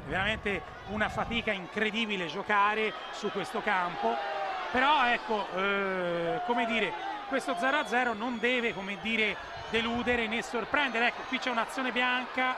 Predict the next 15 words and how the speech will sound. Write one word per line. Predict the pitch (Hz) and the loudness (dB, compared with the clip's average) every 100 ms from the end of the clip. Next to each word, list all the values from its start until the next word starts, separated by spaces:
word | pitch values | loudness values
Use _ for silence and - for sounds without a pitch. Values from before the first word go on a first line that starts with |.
| 226 | 0
ecco, | 226 190 | -2 -4
torna | - 208 196 | -6 -4 -4
indietro, | 170 160 151 147 | -4 -4 -6 -8
però, | 185 - - - - | -6 -8 -10 -14 -6
però | 254 269 - | 0 2 2
come | 254 269 | -2 0
vedete, | 262 254 233 175 - - - - | 2 0 0 -4 -10 -14 -12 -8
eh, | 202 - 233 233 | -8 -8 -8 -2
la | 226 220 | 0 2
palla | 285 294 | 4 4
è | 262 | 2
sempre | - 269 262 269 | 0 0 0 -2
più, | 240 220 254 262 - | -4 -2 -2 -2 -6
diciamo, | 190 - 233 214 185 156 | -6 0 0 0 -6 -6
vicino | 247 - 254 247 226 233 240 | -4 -4 -4 -2 -2 0 0